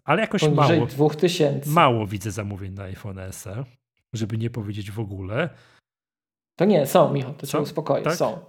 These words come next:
Speaker 2: W ogóle zapraszamy, w razie czego. Jeżeli
Speaker 1: iPhone
Speaker 2: chcecie
Speaker 1: S E plus
Speaker 2: zaopatrzyć
Speaker 1: kubeczek.
Speaker 2: się w swoje nowe urządzenie Apple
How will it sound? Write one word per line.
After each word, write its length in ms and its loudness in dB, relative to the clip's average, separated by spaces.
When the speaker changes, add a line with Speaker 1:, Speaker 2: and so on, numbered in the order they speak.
Speaker 2:
W 40 0
ogóle 340 10
zapraszamy, 840 8
w 20 -12
razie 240 -4
czego. 360 -8
Jeżeli 360 -2
Speaker 1:
iPhone 220 6
Speaker 2:
chcecie 100 6
Speaker 1:
S 200 2
E 120 0
plus 160 0
Speaker 2:
zaopatrzyć 520 8
Speaker 1:
kubeczek. 140 -2
Speaker 2:
się 120 6
w 80 2
swoje 460 6
nowe 360 6
urządzenie 680 0
Apple 340 0